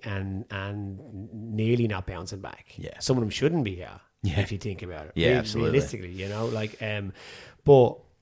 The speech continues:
Speaker 1: yeah, I think you're, you're, you're right in saying that. Yeah, his story is a lot of, of resilience, and, and what struck me about that was it really paints a picture of a young person, like, meaning, like, very, very young,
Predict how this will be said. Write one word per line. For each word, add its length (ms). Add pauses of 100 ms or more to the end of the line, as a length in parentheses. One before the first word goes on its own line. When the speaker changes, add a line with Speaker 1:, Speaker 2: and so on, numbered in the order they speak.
(420)
Speaker 1:
yeah, 340
I 60
think 240
you're, 140
you're, 200
you're 180
right 180
in 100
saying 220
that. 140
Yeah, 140
his 540
story 420
is 80
a 60
lot 160
of, 360
of 300 (140)
resilience, 640
and, 220 (1300)
and 120
what 140
struck 260
me 100
about 200
that 180
was 420 (280)
it 120
really 320 (180)
paints 500
a 80
picture 680 (800)
of 420 (420)
a 260
young 400
person, 580
like, 200
meaning, 380
like, 200
very, 600
very 240
young, 380